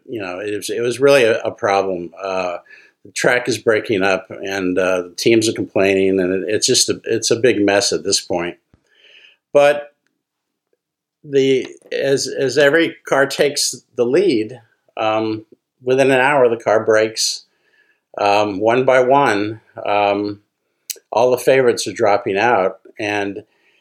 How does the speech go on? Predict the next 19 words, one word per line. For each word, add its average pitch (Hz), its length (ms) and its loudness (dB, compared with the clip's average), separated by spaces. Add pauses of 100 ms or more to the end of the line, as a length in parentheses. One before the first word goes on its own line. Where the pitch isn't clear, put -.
(420)
uh, 98 400 2
about 120 280 0
halfway 143 420 2
through, 143 420 2
a 104 60 4
Mazda 117 480 2
R 110 160 2
X 110 220 0
seven, 117 320 2
a 82 60 -4
ro-, 92 260 0
rotary 113 500 2
R 101 160 2
X - 180 -2
seven, 107 360 0
takes - 320 -6
the 98 80 -4
lead 107 320 -2
overall. 98 640 0